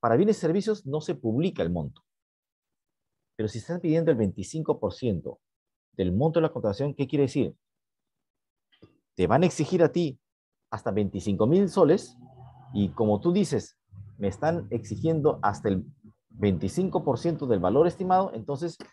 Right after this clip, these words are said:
el procedimiento de selección es por cien mil soles.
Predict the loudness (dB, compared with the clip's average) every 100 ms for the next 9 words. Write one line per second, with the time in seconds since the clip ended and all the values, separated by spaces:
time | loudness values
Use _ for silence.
0 | _ _ _ _ _ -4 -2 0 0 0
1 | 2 2 2 0 0 0 0 -2 2 0
2 | 0 _ _ _ _ _ _ _ -18 -2
3 | 0 2 0 0 -2 -2 -8